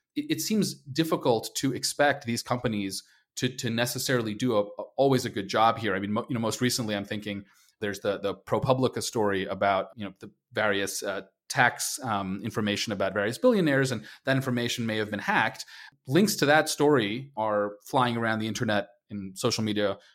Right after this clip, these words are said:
companies without any problem. Whereas when there was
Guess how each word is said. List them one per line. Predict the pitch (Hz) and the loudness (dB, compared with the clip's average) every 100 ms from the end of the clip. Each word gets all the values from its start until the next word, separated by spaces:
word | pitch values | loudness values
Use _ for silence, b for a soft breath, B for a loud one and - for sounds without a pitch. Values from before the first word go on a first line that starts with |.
| b | b
companies | 117 107 104 | -6 -2 -4
without | 104 101 | -2 -2
any | 104 | -2
problem. | - 202 156 110 107 B B | 0 2 2 0 -2 B B
Whereas | - 120 117 113 107 107 104 | 2 4 6 6 6 4 0
when | 117 113 | 2 2
there | 110 107 | 4 2
was | 107 104 101 - | 4 2 0 -6